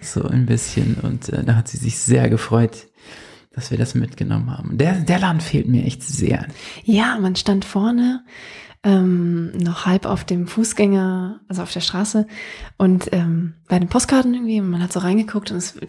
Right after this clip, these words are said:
Speaker 2: die, es gibt ja zwei Türen, die jeweils reingehen und in zwei verschiedene Räume dann führen. Und man steht davor wie vor so einer Lunge.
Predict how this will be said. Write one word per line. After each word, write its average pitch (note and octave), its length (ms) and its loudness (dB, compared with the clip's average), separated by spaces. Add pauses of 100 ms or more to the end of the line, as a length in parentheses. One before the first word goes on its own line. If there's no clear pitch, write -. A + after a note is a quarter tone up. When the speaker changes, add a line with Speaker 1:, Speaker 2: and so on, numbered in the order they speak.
(260)
Speaker 2:
die, F3 340 0 (400)
es - 140 -6
gibt G#3+ 160 2
ja F#3+ 100 4
zwei F#3+ 280 2
Türen, B3+ 480 2 (100)
die F#3 120 -2
jeweils F3+ 300 -2
reingehen G#3 840 2
und F#3 300 -8
in F3+ 140 -6
zwei F#3+ 580 -2
verschiedene F#3+ 840 0 (300)
Räume G3+ 560 0 (240)
dann F3+ 240 -4
führen. G3 440 -6 (520)
Und F#3+ 80 -2
man G3 80 4
steht B3 220 2
davor A3 280 2
wie G#3 120 4
vor G#3+ 260 2
so G3+ 80 2
einer F#3 220 0
Lunge. F#3 640 -2